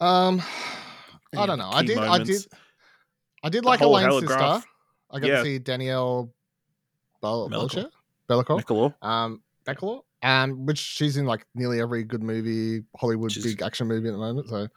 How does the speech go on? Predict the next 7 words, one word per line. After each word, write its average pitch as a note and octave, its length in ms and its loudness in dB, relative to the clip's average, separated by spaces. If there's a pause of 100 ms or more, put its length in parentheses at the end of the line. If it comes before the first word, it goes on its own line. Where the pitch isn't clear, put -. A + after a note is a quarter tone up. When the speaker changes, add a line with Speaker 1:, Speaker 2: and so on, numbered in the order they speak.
(100)
Speaker 2:
Yeah. D#3+ 220 -2 (1080)
Speaker 1:
go A#2 160 2
her. A#2 200 0 (440)
Speaker 2:
Thanks, B2 300 -2
James B2 200 0
Speaker 1:
Um, B2 60 -4
Speaker 2:
Gunn. A#2+ 160 -6